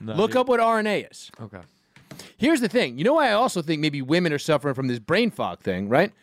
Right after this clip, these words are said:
Speaker 2: What's brain fog? It's the opposite of clarity.
Speaker 1: Hmm.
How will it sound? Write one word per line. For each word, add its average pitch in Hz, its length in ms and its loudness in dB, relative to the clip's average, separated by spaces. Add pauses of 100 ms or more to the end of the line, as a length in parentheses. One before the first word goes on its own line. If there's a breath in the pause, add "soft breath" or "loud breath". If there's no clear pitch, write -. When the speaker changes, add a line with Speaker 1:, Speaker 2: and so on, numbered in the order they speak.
Speaker 2:
What's 190 200 2
brain 233 280 0
fog? - 220 -12 (260 soft breath)
It's 147 140 -4
the 170 140 0
opposite 185 340 -2
of 131 80 -4
clarity. 185 420 -2 (840)
Speaker 1:
Hmm. 104 160 -20